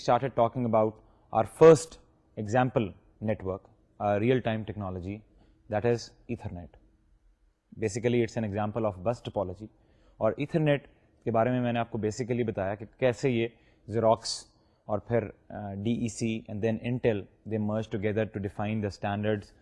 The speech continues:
and then آئی ٹرپل ای jumped in اور پھر eight oh two dot three، all the standards are now defined out there۔ پھر میں نے کچھ آپ کو،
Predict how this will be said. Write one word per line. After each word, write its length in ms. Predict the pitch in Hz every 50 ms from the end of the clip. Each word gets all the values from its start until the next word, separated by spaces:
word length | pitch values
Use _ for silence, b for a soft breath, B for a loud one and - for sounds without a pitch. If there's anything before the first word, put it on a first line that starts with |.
| b b b b b b -
and 140 | 110 107 120
then 180 | 120 120 117 107 - -
آئی 160 | 113 113 120
ٹرپل 360 | 110 - - 147 - 160 143
ای 100 | 123 101 - - _ - - 90 117
jumped 300 | 113 107 101 - - 95
in 100 | 90 87 82 82 _ _ _ _ _ _ _ _ _ _ _ _ _ _ _ _ _ _ _
اور 120 | - 107 98
پھر 200 | - 117 117 101 - - _ - 107
eight 180 | 113 - 127
oh 20 | 117 -
two 160 | 120 117 113 101
dot 120 | 110 107 104
three، 340 | - - - - 120 117 120 - _ _ _ - -
all 140 | 107 110 110
the 60 | 113
standards 560 | 107 - - 110 107 110 113 110 101 - -
are 120 | 104 101 101
now 100 | 104 107
defined 420 | 107 101 98 - 104 104 104 107 107
out 160 | 104 101 92 104
there۔ 120 | 107 110 113 - b b b b b b b b
پھر 100 | 113 113
میں 100 | 113 113
نے 100 | 117 110
کچھ 180 | - 117 -
آپ 180 | 113 104 101 -
کو، 140 | - 110